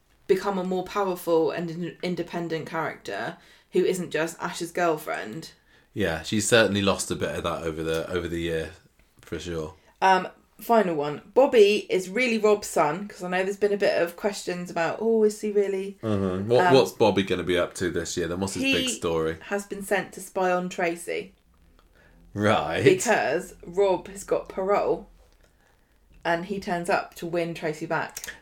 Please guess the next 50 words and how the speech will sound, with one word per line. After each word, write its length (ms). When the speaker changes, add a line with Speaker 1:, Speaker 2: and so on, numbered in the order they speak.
Speaker 2:
You 140
got 180
a 40
Rob 320
return, 540
uh, 40
Speaker 1:
Rob, 240
Rob 120
Speaker 2:
pitch, 140
have 100
you? 60
Speaker 1:
return. 80
Speaker 2:
I 40
think 160
lots 200
of 80
people 200
would 120
like 180
to 60
see 180
Mike 200
Bayliss 340
back 200
in 80
the 60
street 280
again. 360
Speaker 1:
And 160
that's 220
why 240
he, 340
like, 380
you 60
know, 240
he's 180
like, 240
"What, 300
what 160
does 80
she 120
like? 520
How 140
could 120
I 60
win 140
her 80
back?" 300
And 120
so 300